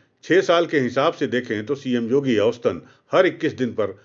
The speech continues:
काशी विश्वनाथ मंदिर में दर्शन पूजन करने पहुंचे हैं। योगी आदित्यनाथ अपने पहले और दूसरे कार्यकाल के बहत्तर महीनों में करीब सौ बार बाबा विश्वनाथ के धाम में पहुंचने वाले पहले सीएम बन गए हैं।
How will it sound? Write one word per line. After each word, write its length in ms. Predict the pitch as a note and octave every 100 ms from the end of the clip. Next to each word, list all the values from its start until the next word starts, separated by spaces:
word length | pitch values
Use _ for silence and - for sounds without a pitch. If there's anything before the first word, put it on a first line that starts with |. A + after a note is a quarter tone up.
| _
काशी 260 | - B2+ D#3
विश्वनाथ 420 | B2+ A2+ B2 A2+
मंदिर 220 | G#2+ A2
में 180 | G#2 G2+
दर्शन 280 | G2+ F#2+ G#2+
पूजन 260 | F#2 G2 G2+
करने 260 | F#2 F#2+
पहुंचे 320 | G#2 F#2+ E2+
हैं। 240 | F2 D2 - _ _ _ _ _ - _ _ A#2+
योगी 220 | C#3+ F#3+
आदित्यनाथ 480 | F3 F#3+ F3+ F#3 G3
अपने 320 | D#3 C3+ D3+
पहले 420 | D3 C#3 E3 A#2
और 200 | B2+ B2
दूसरे 280 | B2 D3+ A#2
कार्यकाल 480 | C3 B2 B2 C#3 D3
के 160 | A#2
बहत्तर 400 | A#2 A2 A#2+ D#3
महीनों 300 | C3+ A2+ B2+
में 140 | A2 G#2+
करीब 220 | A2 A2
सौ 240 | - C3+
बार 220 | A#2+ G2+
बाबा 260 | F#2+ G#2+ A2
विश्वनाथ 360 | G#2+ G#2 A#2 B2
के 160 | A2
धाम 240 | F2+ G2 A2+
में 140 | F#2
पहुंचने 340 | G2 G2 F2+
वाले 300 | G#2+ E2+ F2 G2 - _ -
पहले 340 | A#2+ F#2+ B2
सीएम 340 | C3+ G2 G2
बन 120 | A2 F2+
गए 120 | F2+
हैं। 360 | E2 F2 B2+